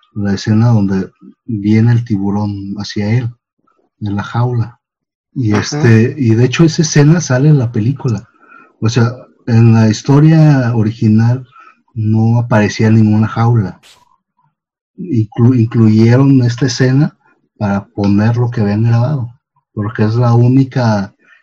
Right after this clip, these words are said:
Speaker 1: escena que tienen con un tiburón real, porque atacó la jaula en
Speaker 2: Un
Speaker 1: realidad.
Speaker 2: tiburón real, órale, o sea, sí, sí sale un tiburón real en, en la película de
Speaker 1: Sí,
Speaker 2: Tiburón.
Speaker 1: sí, nada más esa escena, porque lo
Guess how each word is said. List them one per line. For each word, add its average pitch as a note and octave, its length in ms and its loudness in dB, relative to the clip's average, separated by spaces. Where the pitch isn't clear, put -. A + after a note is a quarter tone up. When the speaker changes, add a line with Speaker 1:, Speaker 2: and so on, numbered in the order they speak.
Speaker 1:
escena A2 380 -2
que - 120 -8
tienen A2+ 280 -2
con F#2+ 200 -6
un A2 340 -2
tiburón A2+ 540 -2
real, A2+ 420 -6
porque G2+ 260 -8
atacó - 600 -6
la B2+ 120 -2
jaula D3+ 380 -2
en C#3 100 0
Speaker 2:
Un G#2+ 100 -4
Speaker 1:
realidad. G#2 220 4
Speaker 2:
tiburón D#3 460 4
real, D#3 260 2
órale, F3+ 460 0
o D3+ 120 -2
sea, D#3+ 200 -2
sí, - 220 -10
sí G3 300 -4
sale F#3 480 0
un F3+ 420 -8
tiburón D3+ 680 0
real C#3+ 460 -4
en, D3+ 240 -10
en B2 160 -8
la B2 80 -8
película C3 440 -4
de C#3 120 -2
Speaker 1:
Sí, A2+ 140 -10
Speaker 2:
Tiburón. C3+ 480 0
Speaker 1:
sí, - 160 0
nada C3+ 260 4
más C3 200 2
esa B2 180 -2
escena, B2+ 540 -2
porque G#2 280 -8
lo G2+ 240 -6